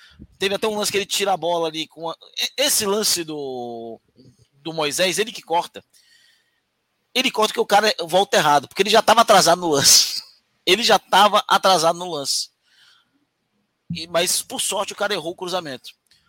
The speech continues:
Mas o primeiro, cara, não tem como não ser o Jussa. Eu tento defender o Jussa, mas, cara, não dá. De novo, hoje, não foi,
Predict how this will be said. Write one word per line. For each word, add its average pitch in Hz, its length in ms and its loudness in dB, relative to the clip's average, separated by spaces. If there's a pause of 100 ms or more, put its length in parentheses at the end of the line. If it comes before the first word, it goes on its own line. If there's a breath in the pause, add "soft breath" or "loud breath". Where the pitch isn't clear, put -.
(120 soft breath)
Mas 233 160 -6
o 247 80 -16
primeiro, 180 340 -6
cara, 160 160 -6
não 180 180 -10
tem 175 140 -8
como 170 200 -14
não 175 140 -8
ser 165 160 -4
o 160 100 -10
Jussa. 147 460 -8 (280)
Eu 160 580 -6 (200)
tento 226 260 -4
defender 175 320 -12
o 151 100 -14
Jussa, 151 300 -8
mas, 160 280 -6
cara, 147 260 -2
não 165 180 -10
dá. 135 260 -2 (1200 loud breath)
De - 260 -10
novo, 190 380 -6
hoje, 175 580 -6
não 190 140 -12
foi, 202 160 -4